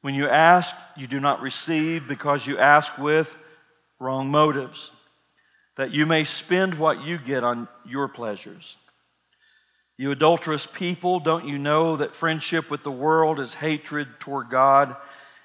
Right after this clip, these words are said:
Anyone who chooses to be a friend of the world becomes an enemy of God. Or do you think Scripture says without reason that the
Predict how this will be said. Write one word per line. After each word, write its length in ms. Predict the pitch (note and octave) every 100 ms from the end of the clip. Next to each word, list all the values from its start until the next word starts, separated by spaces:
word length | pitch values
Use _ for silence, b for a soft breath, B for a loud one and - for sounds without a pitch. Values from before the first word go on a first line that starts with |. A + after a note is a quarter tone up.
| B
Anyone 340 | C#3+ E3 E3+ D#3+
who 140 | D#3
chooses 680 | D3+ - F3+ F#3 F3 D3+ C#3+
to 120 | D#3
be 160 | C#3+ D3+
a 60 |
friend 360 | D3 D#3 D#3 D#3
of 120 | C3+
the 80 | C3+
world 440 | B2+ D3 D3 C#3+
becomes 380 | C3+ C3+ D3+ C3+
an 80 | C#3+
enemy 440 | C3+ D3+ C#3+ C3
of 120 | B2+ A2+
God. 420 | A#2+ A2+ A2+ - - _ _ b b b b b _ -
Or 120 | C#3
do 80 | D#3
you 160 | F3
think 260 | E3 F#3 E3+
Scripture 500 | - E3+ E3+ - D#3
says 280 | - E3+ C#3
without 400 | D#3 D3+ - C#3+
reason 560 | D3 D3+ D3 C#3 C3
that 200 | C3+ C3+
the 180 | C3